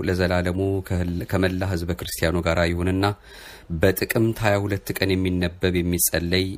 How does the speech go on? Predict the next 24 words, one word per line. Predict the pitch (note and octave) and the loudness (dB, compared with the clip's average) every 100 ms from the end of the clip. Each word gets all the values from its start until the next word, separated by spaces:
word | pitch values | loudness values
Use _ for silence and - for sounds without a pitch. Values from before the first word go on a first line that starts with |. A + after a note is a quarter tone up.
| - | -2
የመላእክት | G2 F#2+ F#2 F2 - | 0 2 0 -2 -2
አለቃ | E2+ E2+ - F2 F2+ - | -2 -2 0 0 0 -2
የቅዱስ | G2+ - F2 F2+ - | -4 -4 -6 -8 -6
ኡራኤል | - E2+ - D#2 D#2+ - - | -2 0 0 -2 -6 -12 -12
ድርሳን | D#2+ D#2+ - D#2+ D#2 | -6 -4 -2 -2 0
ይህ | D2+ | -2
ነው። | D2+ D2+ - - - - - - - - - - | -2 -4 -10 -20 -18 -16 -16 -16 -18 -18 -4 0
አንደኛ | F#2+ F2+ E2+ | 2 2 2
ምዕራፍ። | E2 D#2+ E2 - - - - - | 0 0 -2 -6 -16 -20 -20 -4
ጥንት | - C3 C#3+ | 4 4 4
የሌለውና | D3 C#3 C3+ C3+ B2+ B2+ A#2+ A#2+ | 2 2 4 2 4 2 4 2
መጨረሻውም | A#2+ A2 G#2+ G#2+ - G#2+ A#2+ | 0 0 -2 -2 2 2 2
የማይታወቅ | G2+ F#2 F2 F2 F#2 E2+ F2 F2 - | 0 2 0 0 0 0 0 -2 -4
ከዓለም | - A2 A2+ A#2 | 0 2 2 2
መፈጠር | A2 G2+ - - G#2+ | 0 -2 -4 -4 -2
በፊት | G2 A2 G#2 | -2 -2 0
ያለና | E2+ E2 E2 E2 E2 E2+ F#2 | 0 0 0 0 0 0 -2
ወደፊትም | G2 G2+ - B2 A2+ | 0 0 -2 -2 0
ለዘላለም | G#2+ A2 G#2+ A#2+ | 0 2 0 0
የሚኖር | G#2+ F2+ E2+ F2+ F2+ F#2+ | -2 -2 0 0 0 0
ሕያው | G2 F#2+ G2+ | 2 2 2
በሚሆን | G2 G2+ F#2+ G2+ G2 | 0 0 0 -2 0
በእግዚአብሔር | F#2+ F#2 F#2 F2+ - | -2 0 2 0 0
ስም | G#2+ | 2